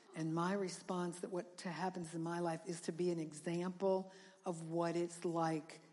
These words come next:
to serve God. That I don't, I don't, I don't have to y-, y-, I, I have an answer to fear. I can, I can challenge it back. And I can not only challenge it back,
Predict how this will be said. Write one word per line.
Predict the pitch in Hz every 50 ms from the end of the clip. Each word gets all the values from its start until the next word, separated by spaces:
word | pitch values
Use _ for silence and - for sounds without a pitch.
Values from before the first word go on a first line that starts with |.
| - -
to | - 175
serve | 160 - - - 170 156 160 156 147 156
God. | 147 156 143 143 139 135 131 131 131 139 - - - - - - - - - - - - -
That | 190 185 202
I | 214 220 247 254
don't, | 262 254 247 220 208 - - -
I | 214 233
don't, | 247 240 233 220 220 -
I | 226 240
don't | 254 247
have | 220 220 240 226 -
to | 214
y-, | 196 175 165 151 - - - - - - - -
y-, | 208 185 185 240 - - - -
I, | - 220 226 - 240 262 - -
I | 220 240
have | 262 277 226 202
an | 190 190
answer | 202 220 277 302 294 - 240 190
to | - - 170
fear. | - - 185 170 156 143 127 - 147 - - - - - - _ - _ _ - 403 392 392 - - 392 392 381 - - - - - - - - - - - - - - - -
I | - 226 262
can, | - - 285 247 - 226
I | 285
can | 294 - 254
challenge | 220 - - 202 202 202 202 202 196 190 175 190
it | 175 160
back. | 170 180 208 247 262 202 170 - - - -
And | - 190 190 196
I | 214 233 285 311
can | 294 - 247 214 208
not | 208 220 240 269 269
only | 262 233 208 185 175 -
challenge | - - 233 240 247 247 240 220 175
it | 175 160 - -
back, | 190 208 262 302 247 185 156 - -